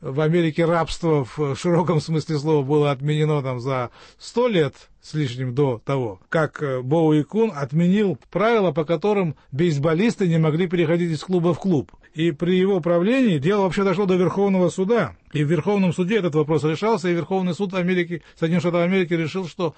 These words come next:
это нарушение свободы торговли. И после этого, естественно, после того, как разрешили переходить из клуба в клуб, поднялись цены на игроков,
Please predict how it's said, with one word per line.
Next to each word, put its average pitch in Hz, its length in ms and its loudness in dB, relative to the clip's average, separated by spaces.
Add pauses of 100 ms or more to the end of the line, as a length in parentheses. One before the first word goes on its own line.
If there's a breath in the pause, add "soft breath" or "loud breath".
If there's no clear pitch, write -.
это 170 220 -2
нарушение 175 520 2
свободы 170 440 0
торговли. 139 600 -2 (480 loud breath)
И 196 260 -4
после 226 360 2
этого, 214 160 0
естественно, 190 500 0
после 170 220 0
того, 170 100 2
как 165 80 2
разрешили 170 460 2
переходить 156 500 0
из 147 140 -4
клуба 147 320 0
в - 60 -14
клуб, 226 280 -2
поднялись 143 380 -4
цены 151 340 -2
на 135 180 -2
игроков, 147 540 0